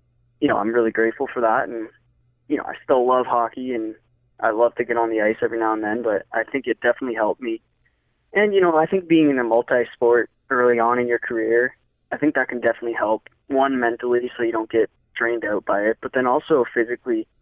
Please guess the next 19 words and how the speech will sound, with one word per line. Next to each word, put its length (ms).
just 140
to 60
work 260
different 280
muscle 280
groups. 340
And 280
as 160
you 180
said, 220
it's 220
even 280
kind 220
of 120
a 40
more, 280
uh, 220
fast-paced 540
sport 380